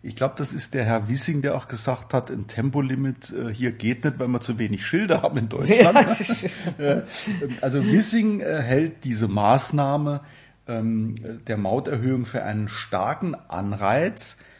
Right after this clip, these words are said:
Speaker 1: auf klimafreundlichere Fahrzeuge umzusteigen, ne? Und dafür hat er auch was ganz Tolles gemacht.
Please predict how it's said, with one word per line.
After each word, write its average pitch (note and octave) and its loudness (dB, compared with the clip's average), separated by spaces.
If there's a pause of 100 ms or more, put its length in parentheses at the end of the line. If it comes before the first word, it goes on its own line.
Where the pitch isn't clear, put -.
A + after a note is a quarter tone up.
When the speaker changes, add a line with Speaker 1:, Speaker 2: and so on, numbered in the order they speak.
(100)
Speaker 1:
auf A2+ -4
klimafreundlichere C3+ -2
Fahrzeuge C3+ -2
umzusteigen, B2 -2
ne? D#3 -2
Und A2 -6
dafür F3+ -2
hat D#3+ -2
er B2+ 2
auch B2 -4
was A2+ -4
ganz - -4
Tolles D3 0
gemacht. C#3+ -6